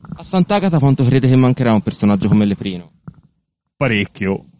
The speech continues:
Speaker 2: parecchio, perché di personaggi così oggi sono sempre più rari, anche per l'estro e per la fantasia che aveva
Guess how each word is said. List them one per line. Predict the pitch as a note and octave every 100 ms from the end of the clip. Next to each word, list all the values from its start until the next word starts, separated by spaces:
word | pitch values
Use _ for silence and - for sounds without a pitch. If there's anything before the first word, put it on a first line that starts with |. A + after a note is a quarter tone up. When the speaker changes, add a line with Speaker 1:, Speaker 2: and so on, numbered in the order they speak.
| _
Speaker 2:
parecchio, | - A#2 D3 E3+ - D#3+ C#3+
perché | B2 G#2+ - G#2+ G#2 G#2 G#2 G#2 G2+ G2+ G2 F#2
di | A2+
personaggi | C3+ A2+ - C#3 D3+ D#3 C#3+ C#3+
così | C#3 C#3 - D#3+ D#3
oggi | C3+ C3+ C3 C3 A#2+
sono | B2 A2
sempre | - A#2+ A2+ - A2 G#2 G2+ -
più | C3+ A#2+
rari, | A2+ G2 F#2+ F2+ E2+ _
anche | A2+ A#2+ -
per | - A2+
l'estro | G#2+ A#2 A2+ A2 - A2
e | G2
per | A#2+ G#2
la | G2+
fantasia | G#2+ G2+ G2+ F2+ G#2+ F#2+
che | F#2
aveva | F2+ F#2+ F#2 F2+